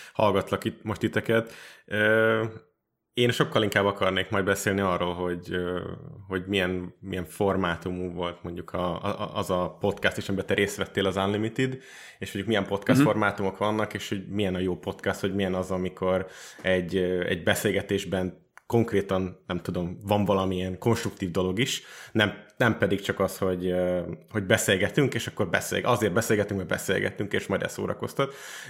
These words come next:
Speaker 1: É, erről rohadt szívesen beszélgetnék veled, mert te átélted mind a kettőt, és kíváncsi vagyok, hogy például most, ö, most hogy éled azt meg, hogy mondjuk egy olyan témáról beszélünk, ami,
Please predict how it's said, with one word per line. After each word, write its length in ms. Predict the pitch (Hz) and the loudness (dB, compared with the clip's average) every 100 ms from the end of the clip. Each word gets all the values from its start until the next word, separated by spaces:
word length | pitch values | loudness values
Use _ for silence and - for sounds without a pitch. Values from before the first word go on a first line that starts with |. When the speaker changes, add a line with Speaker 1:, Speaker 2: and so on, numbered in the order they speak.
| - | -2
Speaker 1:
É, 420 | 107 107 107 107 - | 4 6 6 4 2
erről 280 | - 120 120 | 2 4 4
rohadt 240 | 120 110 90 | 4 4 2
szívesen 320 | 92 85 98 | -4 -4 0
beszélgetnék 520 | 92 - 98 87 90 | 0 2 0 0 -2
veled, 180 | - 104 | 0 0
mert 160 | 104 98 | 0 2
te 80 | 107 | 4
átélted 420 | 104 98 92 87 | 4 0 -2 -2
mind 140 | 95 | -2
a 80 | 90 | -2
kettőt, 540 | 92 87 - 113 120 - - - | -2 -4 0 0 -2 -12 -20 -12
és 100 | - | -2
kíváncsi 340 | - 107 98 | 4 4 2
vagyok, 160 | 92 92 | -2 -2
hogy 140 | 101 | -4
például 420 | - 95 92 92 92 | 0 0 2 2 2
most, 320 | 92 - - | -2 -4 0
ö, 300 | 92 92 92 | 2 2 2
most 160 | 104 - | 0 2
hogy 160 | 123 | 6
éled 240 | 120 98 95 | 8 6 4
azt 180 | 101 - | 2 0
meg, 160 | 104 | 0
hogy 100 | 107 | 0
mondjuk 240 | 104 104 104 | 0 0 2
egy 140 | 104 | 4
olyan 200 | 98 95 | 2 2
témáról 440 | 104 104 98 92 | 0 2 0 0
beszélünk, 520 | 92 98 - 110 113 117 | 0 -2 0 0 0 0
ami, 300 | 117 123 | 0 0